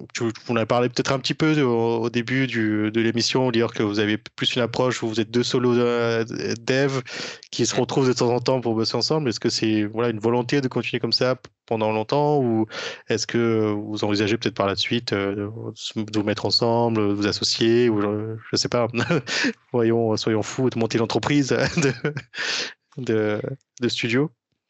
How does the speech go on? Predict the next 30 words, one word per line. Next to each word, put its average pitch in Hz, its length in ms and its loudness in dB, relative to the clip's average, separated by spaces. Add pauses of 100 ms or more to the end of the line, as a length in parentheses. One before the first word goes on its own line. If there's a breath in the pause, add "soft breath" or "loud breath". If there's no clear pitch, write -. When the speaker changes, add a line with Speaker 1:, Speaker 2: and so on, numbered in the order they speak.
Speaker 1:
un 113 100 -2
studio - 220 0
de 107 60 -8
jeu 135 280 4
ou 131 60 0
quelque - 180 -4
chose 117 140 -2
comme 113 140 -2
ça, 185 160 4
ou 113 320 4
c'est - 220 -4
dans 110 100 0
les, 107 280 0 (500)
en 127 60 -8
discussion, 117 720 0
ou 98 60 -4
c'est 104 540 0 (1200 loud breath)
Speaker 2:
Euh, 101 340 -2
bah, 101 100 0
je - 80 -4
pense - 180 -4
que 98 260 0
pour - 180 -4
l'instant, 110 200 -4
ça - 120 -8
nous 95 120 -8
convient 92 460 -8
bien 98 240 -4
comme 98 200 -12
ça. - 240 -2